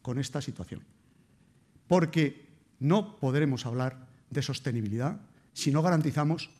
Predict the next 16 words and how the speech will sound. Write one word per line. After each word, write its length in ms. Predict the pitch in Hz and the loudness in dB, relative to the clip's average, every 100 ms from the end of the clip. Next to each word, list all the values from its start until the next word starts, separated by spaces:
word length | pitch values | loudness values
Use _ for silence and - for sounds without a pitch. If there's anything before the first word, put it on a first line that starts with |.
| - | -10
derechos 400 | 120 135 139 123 | -4 -4 -4 -4
básicos. 480 | 156 - - - - _ _ _ _ | -4 -4 -8 -16 -20 _ _ _ _
De 200 | 117 139 | -6 0
eso 200 | 185 - | 0 0
va 120 | 147 | 0
la 100 | 180 | 0
sostenibilidad, 720 | 135 131 - 117 107 107 175 - _ _ _ _ _ _ _ _ _ | -2 -6 -8 -8 -6 -6 -8 -10 _ _ _ _ _ _ _ _ _
de 180 | 123 156 | -2 0
corregir 540 | 151 127 - 208 208 | 0 -2 0 -2 -2
desigualdades. 800 | 127 131 110 110 120 - - - - _ _ _ | -6 -6 -4 -4 -6 -6 -10 -18 -20 _ _ _
Y 80 | 156 | -6
para 200 | 139 120 | -4 -4
corregir 380 | 117 117 - 214 | -6 -6 -2 -2
desigualdades 720 | 208 147 107 113 131 104 - _ _ _ - | -2 -6 -6 -4 -4 -6 -12 _ _ _ -10
debemos 420 | 117 127 214 185 | -4 2 2 0
garantizar 580 | 139 123 107 104 139 | -4 -4 -6 -4 -6